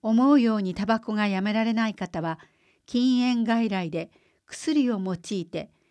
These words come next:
医師のサポートを受けながら禁煙する方法もおすすめです。詳しくは、保健センター健康増進係、内線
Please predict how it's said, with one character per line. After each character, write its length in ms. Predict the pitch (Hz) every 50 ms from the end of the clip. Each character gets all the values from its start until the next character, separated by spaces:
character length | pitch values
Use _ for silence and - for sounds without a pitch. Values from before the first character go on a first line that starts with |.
| _ _ _
医 100 | - 254
師 180 | - - 269 226
の 140 | 208 185 165
サ 220 | - - 190 208
ポ 240 | 214 - 247 254 262
ー 40 | 247
ト 320 | 254 254 240 240 233 226
を 40 | 226
受 180 | 220 - 240
け 40 | 220
な 120 | 214 214 196
が 100 | 180 165
ら 140 | 160 151
禁 320 | 151 - - 220 214 220 220
煙 180 | 214 220 214
す 140 | 196 - -
る 100 | 190 202
方 280 | 175 - - 196 190 170
法 240 | 175 - 196 170 175
も 200 | 175 170 - -
お 60 | 170
す 140 | 170 - 170
す 160 | - - 175
め 120 | 165 156
で 140 | 151 170 165
す。 220 | - - - _ _ _ _ _ _ _ _ _ _ _ _ _ _ _ _ _ _ _ _ _ _ _ _ _ _
詳 240 | _ - 233 247 269
し 120 | 254 -
く 120 | - - 214
は、 200 | 196 185 180 - - - _ _ _
保 160 | - 226 226
健 280 | - 269 277 269 262
セ 200 | 240 - 269 254
ン 120 | 240 226 -
タ 260 | - - 185 175 170
ー 40 | 160
健 320 | 170 - 220 226 226 226 233
康 180 | - 220 214 202
増 240 | 180 190 196 208
進 320 | 202 - - 226 208 196 190
係、 460 | 180 170 170 - 151 135 143 147 - _ _ _ _ _ _ _ _ _ _ _ _
内 240 | - 208 208 214 208
線 380 | 190 - - 208 190 196 202